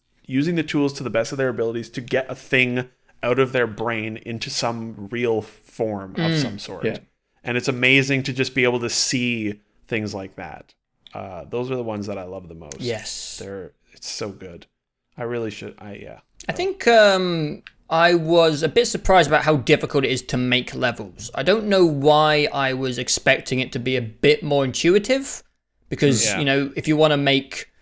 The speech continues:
Speaker 2: a game maker that makes anything, it's gonna have to be a, a kind of complex piece of,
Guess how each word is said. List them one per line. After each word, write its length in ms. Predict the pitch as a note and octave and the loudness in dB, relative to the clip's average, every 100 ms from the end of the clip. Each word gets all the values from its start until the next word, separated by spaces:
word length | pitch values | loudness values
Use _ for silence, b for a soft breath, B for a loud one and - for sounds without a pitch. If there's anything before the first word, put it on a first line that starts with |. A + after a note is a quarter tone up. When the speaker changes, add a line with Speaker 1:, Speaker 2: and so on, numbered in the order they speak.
| _ - | _ -8
Speaker 2:
a 60 | |
game 300 | A#2 C#3+ C3+ C3 | 2 4 4 4
maker 480 | C3+ - A#2 A2 - | 2 2 -4 -4 -6
that 140 | - B2+ | -4 -2
makes 200 | B2+ - - | -2 -2 0
anything, 560 | D3 C3+ - G#2 G#2 _ _ _ _ | 0 0 -4 -8 -8 _ _ _ _
it's 100 | - | -2
gonna 200 | B3+ G#3 | 4 4
have 140 | G3+ | 4
to 60 | D#3+ | 2
be 340 | D#3+ D3 C#3 | 4 4 4
a, 180 | - G#3 _ - - | 0 -4 _ -12 -10
a 60 | |
kind 260 | C3 - D#3+ | -10 -6 -6
of 100 | C3+ | -4
complex 480 | - C#3+ - C#3 - | -2 0 2 2 2
piece 280 | - C3+ C3 | 0 0 0
of, 320 | B2 - | -4 -8